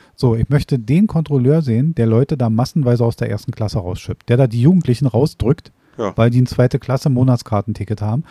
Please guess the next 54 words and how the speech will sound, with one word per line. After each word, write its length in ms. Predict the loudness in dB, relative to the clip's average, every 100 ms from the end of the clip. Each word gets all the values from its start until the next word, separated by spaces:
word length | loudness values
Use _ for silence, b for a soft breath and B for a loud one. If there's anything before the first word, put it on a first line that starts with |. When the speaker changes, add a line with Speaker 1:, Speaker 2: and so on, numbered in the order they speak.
| B -10
Speaker 2:
Mhm. 80 |
Speaker 1:
Dann 140 | -6 -2
möchte 220 | -2 -2
ich 40 | 0
sehen, 180 | 0
wie 60 | 2
sie 120 | 2
das 200 | 0 0
sortieren 380 | -2 0 -2 0
wollen. 200 | -4 -8 _ _ _ _ -8 -8 -8 _ _
Da, 120 | -2
da, 180 | 0 -2
da 340 | -2 -2 -2 0
lache 280 | 0 2
ich 60 | 0
jetzt 160 | -2 0
schon 140 | 0
drüber, 300 | 0 -4 -4
dass 160 | -4 -4
das 160 | -2
nicht 140 | -2 0
funktioniert. 560 | -2 -2 0 0 -2
Also 160 | -2 -2
in 60 | 0
Berlin 260 | 2 2
funktioniert's 600 | 0 -4 0 2 2 -2 _
mit 180 | -4 -2
Sicherheit 360 | -4 -4 -4 -6
nicht. 200 | -8 -4
Speaker 2:
Nee, 160 | -4
also, 260 | -2 -4 -4
äh, 500 | -8 -14 -14 -14 -16
Ziel 260 | -10 -8 -6
war 160 | -6
es 80 | -6
dann 140 | -10 -12
halt 200 | -12 -10
auch, 340 | -10 -10 -12
äh, 340 | -14 -8 -6 -6
dass 220 | -10 -10
die, 180 | -12 -12 -14
die 80 | -14
Tickets 360 | -12 -12 -12 -14
natürlich 260 | -12 -12
teurer 320 | -10 -10 -8 -8
sind 180 | -10
für 120 | -12 -8
die 80 |
erste 220 | -6 -8 -8
Klasse 420 | -6 -4 -6 -10 B B B B -12
und, 400 | -10 -10 -16 -12
äh, 320 | -4 -4 -4
für 260 | -8 -10
die, 140 | -8